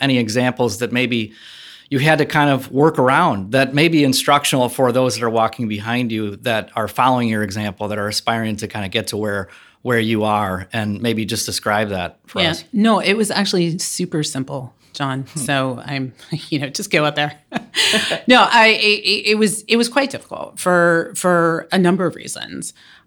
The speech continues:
Speaker 2: Um, so what I'll say is, is that,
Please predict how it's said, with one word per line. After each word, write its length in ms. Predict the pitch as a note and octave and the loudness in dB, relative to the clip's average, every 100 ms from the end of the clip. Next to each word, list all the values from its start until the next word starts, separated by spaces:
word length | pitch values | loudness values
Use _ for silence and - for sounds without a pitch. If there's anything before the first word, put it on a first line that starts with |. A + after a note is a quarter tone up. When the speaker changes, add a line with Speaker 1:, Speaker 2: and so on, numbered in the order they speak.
| - | 0
Speaker 2:
Um, 420 | E3 D#3+ D3+ D#3 - - | 4 4 4 0 -4 -8
so 680 | - G3 F3 E3+ E3+ D#3+ _ | 2 4 6 4 2 -4 _
what 200 | - G3+ | -2 2
I'll 80 | G3 | 4
say 260 | G3 G#3 G3 | 4 4 4
is, 200 | F#3 E3+ | 4 0
is 200 | E3 D3+ | -4 2
that, 440 | D#3+ D#3 D3+ - | 4 4 2 -4